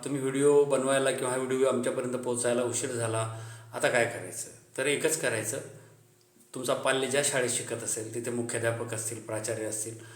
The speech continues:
त्यांना तुम्ही एक परत अर्ज द्यायचा आणि त्यांना सांगायचं की मी जे संमतीपत्र दिलं होतं, ते रद्द समजण्यात यावं आणि त्याची कॉपी मला परत देण्यात यावी, अशा प्रकारचा एक अर्ज करा.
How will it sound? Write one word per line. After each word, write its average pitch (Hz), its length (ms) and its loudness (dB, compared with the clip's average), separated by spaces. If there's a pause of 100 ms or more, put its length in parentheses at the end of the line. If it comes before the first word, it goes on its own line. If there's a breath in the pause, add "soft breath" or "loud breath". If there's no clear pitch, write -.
(220 loud breath)
त्यांना 127 180 -2
तुम्ही 135 200 0
एक 147 100 -2
परत 147 240 4
अर्ज 120 220 4
द्यायचा 110 360 -4
आणि 156 100 -6
त्यांना 143 180 0
सांगायचं 139 460 0
की 147 60 -4
मी 135 180 -2
जे 147 140 -2
संमतीपत्र 123 760 -2
दिलं 117 220 2
होतं, 110 320 -2 (500 loud breath)
ते 156 380 2
रद्द 139 280 2
समजण्यात 127 560 2
यावं 123 240 0
आणि 123 280 -4
त्याची 127 280 -4
कॉपी 135 280 0
मला 143 200 2
परत 127 240 2
देण्यात 107 380 -2
यावी, 104 220 -6 (360 loud breath)
अशा 143 160 2
प्रकारचा 143 460 2
एक 135 80 2
अर्ज 120 240 2
करा. 113 320 -2